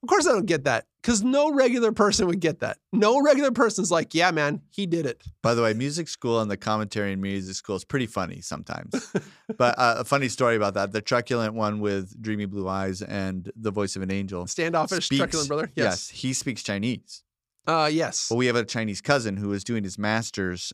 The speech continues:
Speaker 2: um, at work in viola at U S C.
Speaker 1: Oh, okay.
Speaker 2: So he was having his, um, big performance that he was having. And y-, what happens is, is your family and friends go, and then your, your fellow students go, and then they,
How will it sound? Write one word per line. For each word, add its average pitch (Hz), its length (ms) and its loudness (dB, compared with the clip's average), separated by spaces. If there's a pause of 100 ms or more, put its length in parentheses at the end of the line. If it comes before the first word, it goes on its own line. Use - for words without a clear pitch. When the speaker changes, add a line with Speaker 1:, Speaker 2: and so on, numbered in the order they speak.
Speaker 2:
um, 95 560 -6 (240)
at 101 280 -4
work 101 440 -2 (180)
in 104 140 -6
viola 101 560 0
at 92 280 -4 (100)
U 101 140 -2
S 95 120 -4
C. 151 320 -4
Speaker 1:
Oh, 233 180 2
okay. 220 200 -2
Speaker 2:
So 120 100 0
he 113 160 0
was 104 100 -4
having 113 320 -2
his, 98 420 -8
um, 92 420 -10 (340)
big 104 180 -4
performance 104 460 -6
that 95 100 -8
he 98 60 -6
was 92 100 -10
having. 92 300 -8
And 120 280 -4
y-, 135 140 -6
what 127 200 0
happens 131 340 0
is, 104 180 -2
is 98 100 -8
your 98 120 -4
family 123 400 -2
and 113 100 -6
friends 104 300 -4
go, 101 220 -2
and 98 120 -6
then 98 140 -6
your, 92 320 -8
your 101 180 -4
fellow 98 280 -2
students 92 500 -8
go, 87 280 -4
and 98 160 -6
then 101 140 -4
they, 107 140 -6